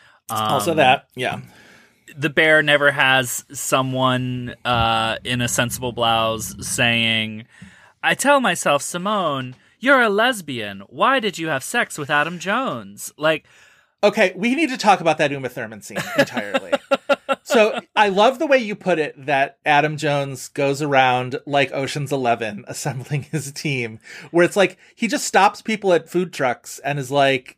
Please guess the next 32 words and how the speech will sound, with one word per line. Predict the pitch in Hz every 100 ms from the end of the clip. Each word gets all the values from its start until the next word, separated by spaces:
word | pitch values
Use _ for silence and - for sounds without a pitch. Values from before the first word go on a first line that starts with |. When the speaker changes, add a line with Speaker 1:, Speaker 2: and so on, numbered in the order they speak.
| _
Speaker 1:
"You, | 147 214 240 131 131
I'm | 175
gonna | 220 175
bully | 196 208 185
you | 143 139
for | - 131
a |
minute. | 123 117 120 147
Now | 147 180
you | 196
can | 180
be | 156 147
on | 180 143
my | 135
<laughs> | -
team. | - - 220 - 147 143 127 135 170
Speaker 2:
Yeah, | 269
Speaker 1:
But | - 165
let | -
me | 202
Speaker 2:
it's | -
Speaker 1:
sleep | 254 240 196
Speaker 2:
like, | 214
Speaker 1:
in | 180
your | 170
apartment | 151 - 156 143 -
first." | 113 98 135 -
Speaker 2:
it, | 196 185 180 _ _ -
it's | 202 196
both | - 233 269 262 - _
shocking | - - 202 202 226 220 214 214 - 147
that | 139 156 147 -